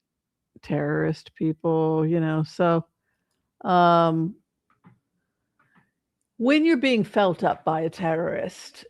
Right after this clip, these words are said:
and when you're being made love to, how does it feel to be made love to by a terrorist? By someone promoting terrorist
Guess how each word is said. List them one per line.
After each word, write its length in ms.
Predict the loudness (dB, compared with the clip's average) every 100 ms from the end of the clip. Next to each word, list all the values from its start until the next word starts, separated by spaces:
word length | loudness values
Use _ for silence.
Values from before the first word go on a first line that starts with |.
| -10
and 260 | -6 -4
when 220 | -2 -2 0
you're 120 | 0
being 300 | 0 0 0
made 220 | 0 0
love 260 | 2 2 0
to, 200 | -4 -6 -6
how 100 | -2
does 180 | -2 -2
it 80 | -4
feel 300 | -8 -10 -10 -8
to 100 | -2
be 120 | 2
made 240 | 4 2
love 200 | 0 -8 -12
to 140 | -18
by 140 | -12 -12
a 200 | -12 -16
terrorist? 920 | -16 -16 -16 -20 -20 _ -20 -20 _ _ _ _ _ _ -8
By 140 | -8
someone 400 | -4 -4 -4 -6
promoting 580 | -2 2 2 2 0 -2
terrorist 560 | -2 -8 -8 -10 -10